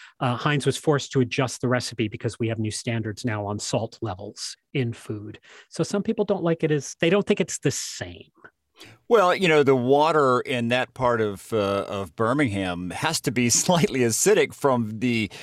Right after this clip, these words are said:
Speaker 2: flood of vinegar that, uh, that washed over that land. So every time it rains, you get acid rain trickling through the earth and then being
Speaker 1: <laughs>
Speaker 2: used, uh,
Speaker 1: Literally.
Speaker 2: yeah, into
Speaker 1: Literally.
Speaker 2: the, the aquifer.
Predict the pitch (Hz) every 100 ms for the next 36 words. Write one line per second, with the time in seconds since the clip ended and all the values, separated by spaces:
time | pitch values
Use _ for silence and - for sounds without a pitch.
0 | - - - 180 202 196 160 143 127 151
1 | 185 151 131 123 123 117 110 127 110 104
2 | 113 123 127 135 131 160 135 120 117 113
3 | 170 151 117 139 160 165 139 143 127 104
4 | 147 156 131 113 127 123 - 123 123 135
5 | 120 139 147 127 123 - - _ - -
6 | 185 170 135 147 120 110 107 113 113 107
7 | 110 104 110 104 110 101 143 135 127 127
8 | 120 117 - _ - 220 143 127 139 139
9 | - 123 - - - 117 117 123 117 139